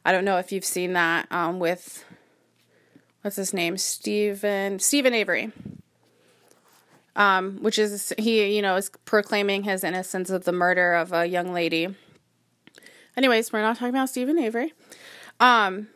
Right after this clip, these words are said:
so I, I understand, too, that, like, you know, when people make movies, they write books, whatever, they can definitely play to the side that they favor. But after looking up some more information,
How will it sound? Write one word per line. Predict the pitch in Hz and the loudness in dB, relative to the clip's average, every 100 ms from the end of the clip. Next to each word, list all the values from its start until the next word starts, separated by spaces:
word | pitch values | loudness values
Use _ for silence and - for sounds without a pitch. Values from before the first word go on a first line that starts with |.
| _ _ _ _ - | _ _ _ _ -14
so | - 294 | 0 6
I, | 269 277 - | 6 6 2
I | 247 | 2
understand, | 254 254 - 226 220 226 240 | 2 0 -2 0 2 2 -2
too, | - 220 | -2 0
that, | 214 185 | 4 4
like, | 175 180 180 | 2 0 -2
you | 214 | -4
know, | 190 180 | -2 -2
when | 180 190 | -2 -4
people | 190 202 180 | -2 0 0
make | 170 147 | 0 0
movies, | 302 320 294 285 | 0 2 0 -2
they | 226 | -2
write | 190 185 185 | 0 0 2
books, | 269 262 - | 0 -2 -4
whatever, | 247 247 240 | 0 0 0
they | 226 247 | 0 0
can | 262 | 0
definitely | 240 233 254 254 | 0 0 -2 -4
play | - 208 202 | -2 0 0
to | 208 | -4
the | 196 | -4
side | 202 175 175 | 2 2 2
that | 170 - | -2 -2
they | 170 - | -2 -2
favor. | - 156 196 233 302 - - - _ _ - | -2 -2 2 0 0 -6 -20 -20 _ _ 0
But | 233 | 4
after | 233 240 254 | 6 4 2
looking | 240 233 233 | 0 0 0
up | 226 214 | 0 0
some | 233 | 0
more | 220 196 196 | 2 2 2
information, | 208 214 220 214 - 226 226 | 0 0 0 0 0 0 -2